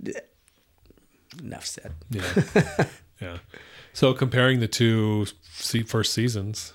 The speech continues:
Speaker 2: Wheel of Time versus, um, Rings of Power, which one's better?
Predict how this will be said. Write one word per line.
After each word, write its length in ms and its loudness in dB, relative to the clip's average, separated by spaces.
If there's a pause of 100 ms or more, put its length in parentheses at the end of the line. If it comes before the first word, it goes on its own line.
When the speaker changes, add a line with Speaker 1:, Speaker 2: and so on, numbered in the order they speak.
(160)
Speaker 2:
Wheel 220 -2
of 60 -4
Time 260 -4
versus, 540 -8 (1000)
um, 380 -12 (180)
Rings 200 -4
of 80 -12
Power, 360 -8 (880)
which 180 -8
one's 140 -8
better? 300 -10